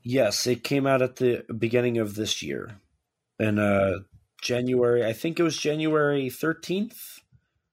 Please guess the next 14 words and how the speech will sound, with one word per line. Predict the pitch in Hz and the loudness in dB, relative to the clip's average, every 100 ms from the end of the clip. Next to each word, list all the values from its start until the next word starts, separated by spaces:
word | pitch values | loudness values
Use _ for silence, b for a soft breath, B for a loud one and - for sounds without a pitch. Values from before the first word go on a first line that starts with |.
| _ | _
of | 127 117 | 0 2
this | - 147 - | 2 0 0
year | 147 156 151 135 | 0 0 -2 0
was | 131 120 | 2 2
its | 120 117 | 0 0
release | 120 117 120 117 | 0 2 2 0
date, | - 135 131 - | -2 -2 -2 -8
if | 107 | -2
I | 104 | 0
remember | 104 104 104 104 | 0 0 -2 -4
correctly | 98 - 104 - 110 | -6 -4 -6 -4 -4
from | - 107 | -4 -4
my | 101 | -2
research. | 98 101 - 120 120 - | -4 -4 -2 -2 -4 -8